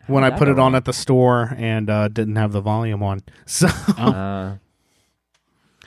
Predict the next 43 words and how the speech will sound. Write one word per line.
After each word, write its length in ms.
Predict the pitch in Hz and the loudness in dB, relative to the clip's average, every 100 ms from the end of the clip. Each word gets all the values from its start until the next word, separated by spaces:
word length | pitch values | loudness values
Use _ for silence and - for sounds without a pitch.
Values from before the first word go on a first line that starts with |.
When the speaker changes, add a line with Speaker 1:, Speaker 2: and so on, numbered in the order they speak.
| - _ | -20 _
Speaker 1:
But 80 | 165 | 2
Speaker 2:
Was 60 | 175 | 4
Speaker 1:
yeah. 80 | 196 | 4
Speaker 2:
George 200 | 208 - | 0 -2
Clooney 260 | 165 190 | -6 -4
in 60 | 208 | -6
that 120 | 220 | -8
movie? 200 | 214 220 | -8 -6
Speaker 1:
Yes, 180 | 190 160 | -2 0
he 80 | - | 2
Speaker 3:
He 60 | 190 | 4
Speaker 1:
is. 180 | 196 131 | 4 2
Speaker 3:
is 320 | 185 220 131 | 2 2 -2
in 140 | 107 | -6
Speaker 2:
How 120 | 95 330 | -6 -6
Speaker 3:
that 20 | |
Speaker 2:
did 60 | 440 | -4
that 120 | 320 | -2
go 80 | 320 | -2
Speaker 3:
movie. 100 | 294 | -4
Speaker 2:
wrong? 320 | 311 381 92 - _ _ | -4 -8 -12 -16 _ _
Speaker 3:
I 80 | 117 135 | 0 2
don't 40 | |
Speaker 1:
I 60 | 147 | 4
don't 140 | 160 | 4
Speaker 3:
know. 180 | 143 175 | 4 2
Speaker 1:
know. 40 | 160 | 2
Speaker 2:
I 20 | |
don't 100 | 113 | -2
know. 200 | 117 95 117 | -6 -8 -8
Speaker 1:
Who 140 | 123 | -6
knows? 400 | 117 107 107 - | -4 -4 -6 -10
Speaker 2:
Hmm. 220 | - 101 92 _ _ _ _ _ _ _ _ - | -14 -12 -14 _ _ _ _ _ _ _ _ -4
Speaker 1:
All 120 | 143 | 2
right. 220 | 208 220 - _ _ _ _ _ _ _ _ 143 | 2 2 -2 _ _ _ _ _ _ _ _ -2
Jude 280 | 160 294 | 2 4
Law 320 | 214 254 262 180 | 6 6 6 4
has 160 | 185 | -2
been 180 | 185 170 | -4 -6
cast 400 | - 190 202 - | -2 -2 -2 -6
as 80 | 139 | -12
Captain 460 | - 185 190 175 | -2 -2 -2 -2
Hook 280 | 147 175 226 | 0 0 -2